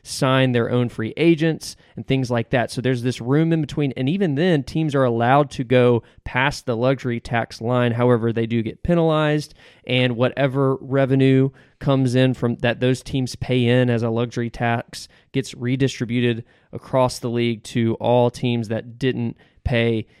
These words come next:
in the luxury tax. And in the last few years, we've seen extreme examples of this happening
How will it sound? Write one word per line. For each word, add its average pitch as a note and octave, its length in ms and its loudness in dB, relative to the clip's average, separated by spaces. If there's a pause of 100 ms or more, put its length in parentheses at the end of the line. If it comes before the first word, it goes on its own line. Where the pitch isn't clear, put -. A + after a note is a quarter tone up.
in B2+ 140 -4
the A#2 80 -2
luxury G#2+ 460 -4
tax. G2+ 500 -8
And A#2 420 -4 (540)
in C3 100 -2
the B2+ 60 0
last D3 300 2
few D#3 180 0
years, A#2+ 680 0 (180)
we've B2+ 220 -6
seen C3 420 -2 (140)
extreme D3 680 0
examples A#2+ 640 0
of G#2+ 120 -10
this A2+ 160 -6
happening A#2 580 -4